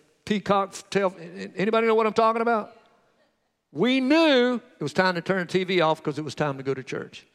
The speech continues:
And I never got to see Walt Disney. I had to go to church,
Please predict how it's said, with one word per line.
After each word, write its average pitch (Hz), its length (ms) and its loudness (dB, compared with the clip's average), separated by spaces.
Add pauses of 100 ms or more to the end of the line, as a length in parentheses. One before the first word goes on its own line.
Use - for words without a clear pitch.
(160)
And 170 120 0
I 190 120 2
never 220 540 4
got 208 320 0
to 214 80 -6
see 220 320 -4
Walt 202 340 -2
Disney. 165 500 -6 (2000)
I 247 160 0
had 226 160 4
to 190 80 2
go 175 120 2
to 160 100 0
church, - 600 -2